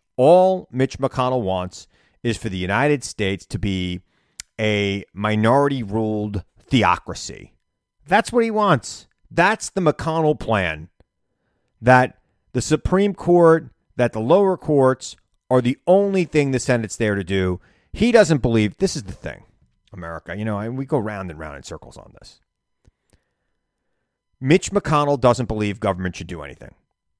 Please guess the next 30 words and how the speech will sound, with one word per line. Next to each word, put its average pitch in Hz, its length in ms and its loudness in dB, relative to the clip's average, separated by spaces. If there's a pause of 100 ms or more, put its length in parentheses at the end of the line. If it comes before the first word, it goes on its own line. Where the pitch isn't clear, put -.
(520)
He 131 200 -2
doesn't 117 300 0
believe 92 440 -4
that 90 200 -4
there 87 160 -8
should 80 180 -14
be 58 120 -20
taxes. 151 760 -2 (160)
He 104 200 -4
doesn't 92 280 -6
believe 87 320 -14
that 85 140 -16
the 95 60 -18
government 143 360 0
should 107 140 -12
do 104 180 -6
anything 160 540 -4
other 139 260 4
than 113 460 -2 (140)
have 107 200 0
an 95 100 -2
army. 78 300 -8 (580)
And 156 140 2
even 202 240 2
that, 147 320 2
quite 185 260 -2
frankly, 185 460 -4 (240)
Mitch 139 240 0
McConnell 127 640 0
would 113 360 0